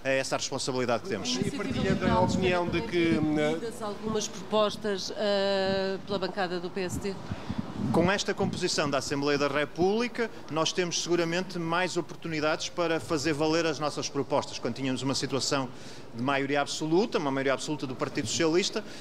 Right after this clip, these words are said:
Speaker 1: sabíamos que genericamente as nossas propostas estariam, eh, condenadas ao fracasso. Agora as circunstâncias mudaram, nós apresentamos já um conjunto de prioridades e de medidas, temos já um pacote para a habitação que passa pela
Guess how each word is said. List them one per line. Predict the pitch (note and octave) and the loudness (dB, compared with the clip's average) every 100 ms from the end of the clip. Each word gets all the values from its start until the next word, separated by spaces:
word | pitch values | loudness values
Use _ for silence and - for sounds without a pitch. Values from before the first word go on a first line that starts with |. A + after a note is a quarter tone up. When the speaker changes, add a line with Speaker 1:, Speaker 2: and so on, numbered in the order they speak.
| - | -8
Speaker 1:
sabíamos | - E3 F3+ F3 - | -2 4 4 2 -2
que | - E3+ | -2 -2
genericamente | D3 E3 D#3+ D#3+ D#3 D3+ | 0 -2 -2 -2 -2 -2
as | D3+ | -2
nossas | D3 C#3+ B2+ | -2 -2 -6
propostas | - C3+ E3 E3 D#3+ C#3+ | -4 -4 2 2 2 -2
estariam, | - D3 E3 D#3+ D#3+ - - | 0 4 4 2 -2 -12 -4
eh, | C#3 C#3 C#3 | 0 2 2
condenadas | D#3+ D3 C3+ D3+ D#3+ C#3+ C#3 C3+ | 0 -2 0 0 0 0 -2 0
ao | C3+ | -2
fracasso. | - B2 A2+ F#2 B2 | 0 -4 -2 -4 0
Agora | A#2+ D3 | 4 4
as | C3 | 2
circunstâncias | - C3 C3+ D3+ B2+ - | 0 -4 -6 -4 -4 -2
mudaram, | D3+ D3+ E3+ F#3+ A#3 - - - | -2 2 2 2 -4 -10 -14 -10
nós | E3+ E3+ D#3+ | -2 0 2
apresentamos | D#3+ C#3+ D#3+ G3 E3 | -2 -2 0 2 0
já | D3+ D#3+ | 2 0
um | |
conjunto | D3+ D3 A#2+ G3 F3 | 0 -2 0 0 0
de | C#3 D#3 D3 - | 0 2 2 2
prioridades | E3+ E3 D3 B2+ D3 G#3+ C#3+ | 4 4 4 4 2 0 -2
e | D3 | -4
de | B2+ | -2
medidas, | C3 A#2+ F#3+ A3 | -2 2 2 2
temos | - D3+ B2+ | 0 -2 0
já | F3 | 0
um | E3 | 0
pacote | D#3 C#3 F3 E3+ - | -2 -2 0 0 -2
para | D#3+ | -2
a | D3 | -2
habitação | C#3+ - B2 D#3 D3 | -2 -4 -4 -2 -2
que | - | -2
passa | E3 C#3+ - | -2 -2 -4
pela | - C#3+ C#3 B2+ | -8 -2 0 0